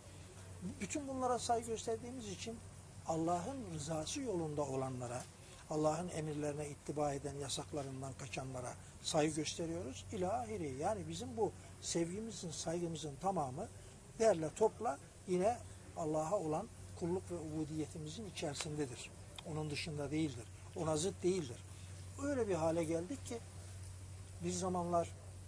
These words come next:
hanımlar kocaların adını söylemiyorlar. Kocalar bir, bir saygı. Kocalar da, e, bir başka sebeple diyeyim, yani fevkalade bir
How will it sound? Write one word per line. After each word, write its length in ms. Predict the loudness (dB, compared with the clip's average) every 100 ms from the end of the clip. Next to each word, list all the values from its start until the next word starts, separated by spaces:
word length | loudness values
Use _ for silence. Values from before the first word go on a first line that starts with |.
| -10 -10 -12 -12 -8
hanımlar 580 | -2 0 2 2 2 0
kocaların 520 | -2 2 2 2 0 -4 -4
adını 300 | -4 -2 -2
söylemiyorlar. 800 | -2 -4 -4 -6 -8 -10 -10 -10 -12 -12 -12 -12 -10 -10 -10 -10 -6
Kocalar 440 | 0 4 6 4 2 -8 -4
bir, 120 | -4 -4 -6
bir 120 | -6 -8 0
saygı. 340 | 6 6 6 -2 -8 -10 -10 -6
Kocalar 480 | -2 2 4 4 8
da, 180 | 10 10 4 -10 -12 -12 -12 -12 -10 -4
e, 300 | -2 -2 -4 -8 -12 -12 -10
bir 180 | -4 2
başka 540 | 2 4 8 10 10 4 -2
sebeple 680 | 2 4 2 0 -4 -4 -6 -2
diyeyim, 380 | 0 2 2 -2 -6 -12 -12 -12 -10 -8
yani 280 | -6 -6 -8 -10 -12 -12 -10 2
fevkalade 640 | 2 4 2 2 2 0
bir 200 | 0